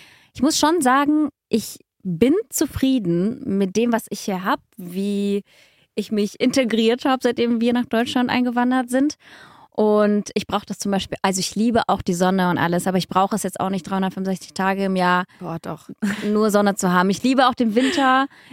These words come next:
Speaker 1: ich liebe
Speaker 2: Boah,
Speaker 1: Schnee,
Speaker 2: nee.
Speaker 1: den es ja nicht gibt,
Speaker 2: Hm.
Speaker 1: äh,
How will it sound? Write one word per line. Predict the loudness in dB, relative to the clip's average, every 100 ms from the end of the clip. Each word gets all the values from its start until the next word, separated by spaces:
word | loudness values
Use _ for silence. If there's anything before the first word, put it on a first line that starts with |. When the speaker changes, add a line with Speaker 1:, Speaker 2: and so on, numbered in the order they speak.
| -8
Speaker 1:
ich | -4
liebe | -2 -2
Speaker 2:
Boah, | 0
Speaker 1:
Schnee, | 0 2 2
Speaker 2:
nee. | 2
Speaker 1:
den | 2
es | 2 0
ja | 2
nicht | 2 0 0
gibt, | -2 -2 -4 -14 _ -8
Speaker 2:
Hm. | -6 -6 -6 -2
Speaker 1:
äh, | 2 2